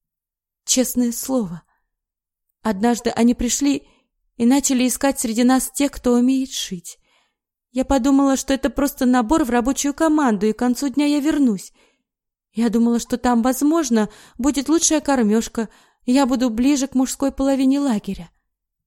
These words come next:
Я встаю с кровати Брайана и опускаюсь перед ним на колени, и начинаю извиняться. Некрасиво, неуклюже. Каждое предложение подобно открывшейся ране, подобно напоминанию о том, как я его подвела.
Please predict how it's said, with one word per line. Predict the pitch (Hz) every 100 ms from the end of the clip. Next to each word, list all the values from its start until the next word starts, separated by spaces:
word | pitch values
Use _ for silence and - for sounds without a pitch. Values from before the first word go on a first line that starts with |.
| _ _ _ _ _ _
Я | 196 196
встаю | - 214 214
с | 208
кровати | - 208 208 220
Брайана | 190 254 262 214
и |
опускаюсь | 196 214 - 247 233 -
перед | 220 202
ним | 214 214
на | 214
колени, | 226 226 220 196 185 - _ _ _ _
и | 214
начинаю | 226 247 254 262 247 262
извиняться. | 233 262 262 233 190 - 185 - _ _ _ _
Некрасиво, | 233 262 285 269 - 233 208
неуклюже. | 226 285 294 277 240 214 202 185 _ _ _ _ _ _ _ _ _ _
Каждое | - 226 196 220 214
предложение | 214 208 220 220 254 240 202
подобно | 214 208 240 214 226
открывшейся | 226 - 240 - 240 - 240
ране, | 226 196 185 165 _ _ _ _ _ _ _ _ -
подобно | 208 185 202 208
напоминанию | 214 220 220 226 226 208 196 196
о |
том, | 196 240 226
как | - 214 214 -
я | 190
его | 185 190
подвела. | - 208 - 196 185 175